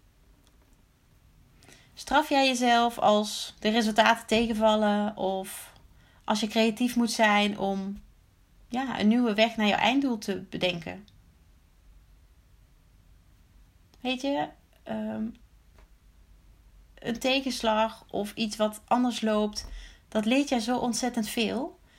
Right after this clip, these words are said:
waar je later weer heel veel profijt van kan hebben. Wat later in jouw voordeel gaat werken. En ik weet dat het makkelijk gezegd is dan gedaan,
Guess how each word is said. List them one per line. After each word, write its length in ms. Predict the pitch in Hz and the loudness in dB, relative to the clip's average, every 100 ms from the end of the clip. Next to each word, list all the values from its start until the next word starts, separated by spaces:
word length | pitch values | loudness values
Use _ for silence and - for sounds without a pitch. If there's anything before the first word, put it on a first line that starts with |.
| - - - - | -20 -20 -10 2
waar 120 | 226 | 4
je 120 | 226 | 6
later 280 | 254 302 277 | 4 2 2
weer 100 | 220 | 0
heel 120 | 240 | 0
veel 100 | 247 | -2
profijt 440 | 208 202 - 233 240 | -4 -4 0 -2 -2
van 140 | 175 | -8
kan 160 | - 185 | -8 -8
hebben. 360 | - 214 208 - - - _ _ _ _ _ _ - - - - | -8 -10 -10 -10 -12 -16 _ _ _ _ _ _ -20 -20 -14 -2
Wat 180 | 214 | 0
later 440 | 233 247 285 254 - | 4 4 4 0 0
in 140 | 233 | 2
jouw 180 | 233 226 | 4 2
voordeel 360 | 208 220 202 180 | 2 0 0 -4
gaat 160 | 170 | -8
werken. 540 | - - - 208 214 - - _ _ _ _ _ _ _ _ _ _ _ _ _ - - - - - | -10 -14 -14 -16 -18 -20 -20 _ _ _ _ _ _ _ _ _ _ _ _ _ -20 -20 -20 -20 -4
En 140 | - | 0
ik 100 | 262 | 2
weet 180 | 240 294 | 6 6
dat 100 | 294 | 4
het 80 | 262 | 4
makkelijk 300 | 262 262 240 | 4 2 -4
gezegd 320 | 220 233 214 | 0 0 0
is 100 | 214 | -2
dan 180 | 214 208 | 2 2
gedaan, 640 | 208 202 185 180 180 196 | 2 2 2 -2 -6 -12